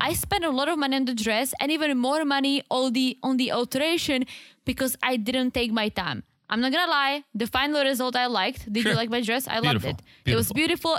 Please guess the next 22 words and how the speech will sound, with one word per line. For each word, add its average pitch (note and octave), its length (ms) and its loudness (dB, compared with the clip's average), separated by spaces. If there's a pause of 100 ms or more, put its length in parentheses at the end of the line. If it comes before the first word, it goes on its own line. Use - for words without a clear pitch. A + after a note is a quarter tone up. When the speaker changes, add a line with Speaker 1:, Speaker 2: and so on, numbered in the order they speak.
Speaker 1:
It C4+ 100 2
was B3+ 160 0
what B3 140 2
I A#3+ 80 2
wanted. A3 400 0 (400)
But C4+ 100 0
I C#4+ 120 4
get D4+ 140 2
anxiety C4 760 2
watching G#3+ 480 2
this G3 220 0
<laughs> C4+ 100 2
because D#4 360 2
I'm F#4+ 140 2
like, A3+ 220 0 (260)
"Why A3+ 280 0 (140)
didn't D#4 160 4 (100)
I F#4+ 40 2
take C#4 260 0
more C4 200 2
time?" D#4 480 2
Speaker 2:
Right. - 180 0